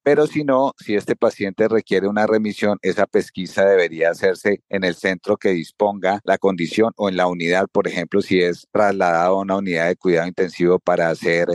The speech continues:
la medición de las hormonas. En la fase aguda es vital determinar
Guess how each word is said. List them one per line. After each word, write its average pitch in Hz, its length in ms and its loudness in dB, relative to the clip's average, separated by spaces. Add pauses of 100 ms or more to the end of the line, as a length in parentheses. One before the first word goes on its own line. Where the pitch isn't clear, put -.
la 98 160 0
medición 85 480 -2
de 90 100 2
las 90 200 0
hormonas. 80 600 -2 (240)
En 113 160 0
la 104 120 2
fase 117 320 -2
aguda 131 480 2
es 113 160 0
vital 117 420 -2
determinar 95 760 -2